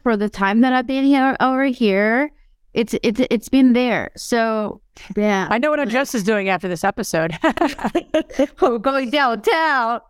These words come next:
Speaker 1: Oh, God.
Speaker 2: I, um, I, I, I love this. And I, I wanna ask one more, one more question, more technical question, because we're doing a, um, technical, not technical, I'm sorry, we're doing a development in, um,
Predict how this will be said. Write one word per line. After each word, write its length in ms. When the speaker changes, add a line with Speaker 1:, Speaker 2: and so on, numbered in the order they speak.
Speaker 1:
Oh, 400
God. 380
Speaker 2:
I, 280
um, 420
I, 160
I, 100
I 40
love 300
this. 220
And 80
I, 60
I 160
wanna 280
ask 240
one 180
more, 260
one 240
more 200
question, 520
more 140
technical 520
question, 420
because 280
we're 120
doing 300
a, 180
um, 360
technical, 800
not 160
technical, 300
I'm 40
sorry, 160
we're 80
doing 240
a 40
development 600
in, 320
um, 320